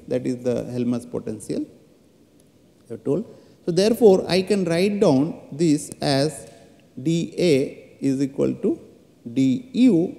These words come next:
minus T D S minus S D T. I'm just differentiate this, you know, and I can do that. And, uh,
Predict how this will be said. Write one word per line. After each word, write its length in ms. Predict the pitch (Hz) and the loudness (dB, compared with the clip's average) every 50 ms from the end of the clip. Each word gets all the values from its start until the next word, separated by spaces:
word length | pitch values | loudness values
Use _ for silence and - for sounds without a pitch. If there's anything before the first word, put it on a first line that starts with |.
| - - | -16 -12
minus 560 | 117 123 131 151 165 165 143 123 127 127 - | -8 -6 -4 -2 0 0 0 0 -2 -4 -8
T 220 | - - 139 127 120 | -6 -2 -2 -2 -2
D 300 | 117 117 117 113 123 156 | -2 -2 -2 0 0 -2
S 260 | 208 - - - - - - - - _ _ _ _ _ _ _ | -2 -4 -10 -18 -20 -20 -20 -20 -20 _ _ _ _ _ _ _
minus 560 | - 120 117 113 113 120 135 - 233 - - - - - - | -10 -8 -6 -6 -6 -4 -6 -6 -8 -10 -14 -20 -14 -6 -4
S 160 | 120 117 - | -4 -4 -4
D 180 | - 110 110 107 | -8 -10 -10 -10
T. 200 | - - - - _ - | -10 -14 -18 -18 _ -4
I'm 180 | 143 143 143 | -2 -2 0
just 220 | 143 170 160 - - | 0 0 -2 -2 -2
differentiate 760 | 151 147 139 160 151 160 151 147 - - 139 127 123 117 | -2 -2 -2 -2 -2 -2 -4 -4 -4 -4 -4 -4 -4 -4
this, 380 | 113 123 127 120 117 - - - - - | -4 -2 -4 -4 -4 -10 -18 -20 -12 -8
you 120 | - 117 | -8 -6
know, 180 | - - - - - - _ _ _ _ | -6 -6 -8 -12 -18 -20 _ _ _ _
and 180 | 117 117 117 120 | -10 -8 -6 -6
I 140 | 117 113 | -6 -8
can 260 | 104 - 113 107 104 104 | -8 -8 -10 -10 -6 -6
do 220 | 139 170 185 151 | -4 -2 -2 -2
that. 220 | 117 107 - - - - - - - _ _ _ _ _ _ - _ _ _ _ | -2 -4 -8 -10 -14 -20 -20 -20 -20 _ _ _ _ _ _ -20 _ _ _ _
And, 540 | - 120 120 120 117 117 117 117 117 117 113 | -10 -8 -6 -6 -6 -6 -6 -6 -6 -6 -6
uh, 360 | 113 110 107 110 110 117 | -8 -8 -10 -10 -12 -14